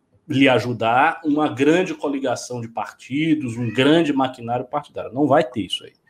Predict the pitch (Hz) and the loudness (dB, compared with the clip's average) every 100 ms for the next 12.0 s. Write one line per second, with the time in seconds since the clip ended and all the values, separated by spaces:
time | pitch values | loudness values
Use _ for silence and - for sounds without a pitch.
0 | _ _ _ _ 220 220 - - 165 190 | _ _ _ _ -2 2 2 4 6 6
1 | 196 - 226 - 208 160 143 208 240 226 | 6 4 2 2 0 -2 0 2 2 0
2 | - 143 127 120 113 - 107 - 123 143 | 0 0 2 0 -2 -6 -10 -6 -4 -2
3 | 151 160 156 160 185 185 185 165 165 - | -4 -4 -6 -6 -2 0 0 0 -2 -4
4 | _ - - _ 165 170 196 127 113 120 | _ -20 -20 _ 6 6 6 2 0 0
5 | 160 156 196 170 147 151 120 117 - - | -2 2 0 0 -4 -4 -2 -2 -2 -2
6 | 208 196 156 151 143 135 123 120 117 104 | -2 -2 -6 -6 -4 -4 -6 -12 -10 -10
7 | - 104 165 180 - 190 - _ _ - | -8 0 0 0 -4 -12 -12 _ _ 0
8 | 170 175 196 214 220 - 180 185 190 190 | 2 4 4 4 2 -2 4 4 4 -2
9 | 180 175 160 - 170 175 - 151 160 175 | -6 -6 -6 -8 -6 -6 -4 2 2 4
10 | 165 131 95 113 107 - 92 - - _ | 2 2 0 0 0 -4 -16 -20 -20 _
11 | 104 104 113 - 135 131 127 160 160 | -8 -4 -4 -4 -2 -2 -2 -6 -8